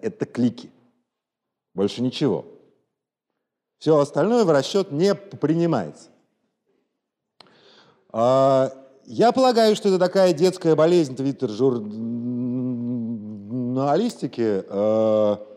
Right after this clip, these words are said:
ну, что-то в-, вроде преждевременной, так сказать, эякуляции у молодых лю-, лю-, людей.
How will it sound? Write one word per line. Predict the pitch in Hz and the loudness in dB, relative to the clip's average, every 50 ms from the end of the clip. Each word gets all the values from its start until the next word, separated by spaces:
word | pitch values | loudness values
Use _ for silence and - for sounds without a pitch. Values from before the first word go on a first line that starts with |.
| - _ _ _ _ _ _ _ _ _ _ _ _ _ _ _ _ _ _ _ _ _ _ - | -20 _ _ _ _ _ _ _ _ _ _ _ _ _ _ _ _ _ _ _ _ _ _ -20
ну, | - - 131 139 156 185 202 208 202 196 180 170 156 147 135 123 110 101 95 90 85 80 78 76 73 71 69 69 67 69 65 69 78 - | -16 -12 -6 -2 2 2 4 4 4 4 4 4 4 2 2 0 0 0 -2 -4 -4 -6 -8 -10 -12 -12 -14 -16 -18 -18 -20 -20 -20 -20
что-то | - - - 175 185 175 175 170 143 | -20 -6 -2 0 0 2 2 0 0
в-, | 127 117 110 110 117 101 101 101 | -2 -4 -6 -8 -10 -10 -6 -2
вроде | 127 147 170 170 147 147 | 0 2 2 2 2 0
преждевременной, | 127 - 139 139 131 127 143 143 143 151 170 165 156 151 143 143 139 123 | 0 0 0 -2 0 0 0 0 2 4 4 2 2 2 0 0 -2 -2
так | 131 113 | -4 -6
сказать, | - - 143 113 - - - 127 - 151 | -6 -6 -6 -6 -8 -12 -16 -8 -4 0
эякуляции | 151 156 143 - 151 147 160 147 147 147 - 139 131 | 0 0 0 0 2 2 4 4 2 2 -2 -2 -2
у | 131 131 | -2 0
молодых | 131 131 131 139 143 - 156 151 - - | -2 0 0 0 0 0 0 -2 -2 -4
лю-, | 110 104 107 110 117 123 123 127 127 131 127 127 127 127 131 123 127 131 120 120 120 120 131 | -6 -6 -6 -4 -4 -6 -6 -6 -6 -8 -8 -8 -8 -6 -6 -6 -6 -6 -6 -6 -6 -4 -2
лю-, | 131 127 123 127 127 123 123 123 123 120 120 123 123 107 101 104 | -2 -2 -4 -6 -6 -6 -6 -6 -8 -8 -8 -10 -12 -12 -8 -4
людей. | 123 170 170 131 123 101 80 69 | -2 -2 0 0 0 -2 -2 -4